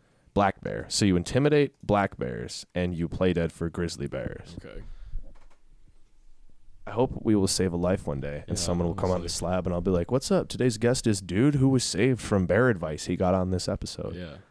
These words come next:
Speaker 2: That'd be crazy.
Speaker 1: Wh-, oh, so, okay.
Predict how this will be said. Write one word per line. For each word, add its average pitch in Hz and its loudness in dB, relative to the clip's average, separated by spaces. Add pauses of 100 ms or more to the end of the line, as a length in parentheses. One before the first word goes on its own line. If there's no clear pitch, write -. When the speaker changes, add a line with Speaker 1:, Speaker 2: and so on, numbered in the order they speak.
(340)
Speaker 2:
That'd 131 -8
be 170 -4
crazy. 85 -10 (500)
Speaker 1:
Wh-, 107 -2 (160)
oh, - -10
so, 98 2
okay. - -8